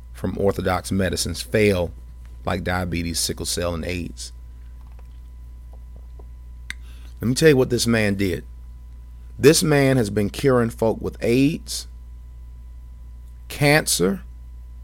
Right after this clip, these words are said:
lupus, leukemia, every type of chronic disease. He has cured it.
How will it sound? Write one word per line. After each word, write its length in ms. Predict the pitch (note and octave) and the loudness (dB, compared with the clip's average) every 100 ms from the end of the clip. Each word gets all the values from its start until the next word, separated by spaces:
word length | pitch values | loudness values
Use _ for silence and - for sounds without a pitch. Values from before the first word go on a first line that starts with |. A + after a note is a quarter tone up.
| - - - - - - - - - | -16 -16 -16 -16 -16 -16 -16 -16 -2
lupus, 760 | G#2+ C#3 D#3 F3+ E3+ - - - - - - - - - - - - - - - - - - - - - - - | 4 4 6 4 2 0 -4 -8 -16 -16 -16 -16 -16 -16 -16 -16 -16 -16 -16 -16 -16 -16 -16 -16 -16 -16 -10 0
leukemia, 760 | G#2+ - E3 E3+ E3+ E3 E3+ C#3+ - - - - - - - - - - - - - - - - - - - - - - - | 0 2 2 4 4 4 2 -2 -14 -16 -16 -16 -16 -16 -16 -16 -16 -16 -16 -16 -16 -16 -16 -16 -16 -16 -16 -16 -16 -16 4
every 300 | C#3 D3+ E3+ | 6 8 4
type 320 | - E3+ D3 | 6 4 6
of 100 | C3 | 2
chronic 460 | A#2 - D3 C#3 C3+ | 0 6 8 6 4
disease. 880 | A#2+ A2+ C3 C3+ A#2 G#2+ G#2 - - - - - - - | 0 4 6 6 6 4 0 -6 -12 -14 -16 -16 -16 0
He 220 | D#3+ E3 | 4 6
has 220 | A2+ G#2 | 4 2
cured 420 | - - D3+ A#2+ G2 | 0 2 6 6 6
it. 180 | - | -2